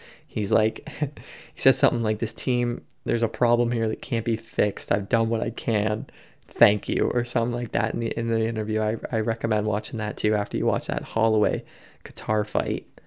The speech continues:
Um, anyways, that guy's, he's loving it in, uh, Brooklyn. Okay.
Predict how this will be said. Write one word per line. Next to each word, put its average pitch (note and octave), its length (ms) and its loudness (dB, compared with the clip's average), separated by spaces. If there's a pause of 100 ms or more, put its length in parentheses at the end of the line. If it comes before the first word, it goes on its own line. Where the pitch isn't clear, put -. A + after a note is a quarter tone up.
(680)
Um, G#2 400 -4 (380)
anyways, A2+ 340 0
that A2 140 -2
guy's, A#2 240 2
he's A#2 300 -2
loving A2 320 4
it - 260 -2 (960)
in, G#2+ 480 -2 (300)
uh, G2+ 240 2
Brooklyn. - 600 -2 (1500)
Okay. A#2 500 2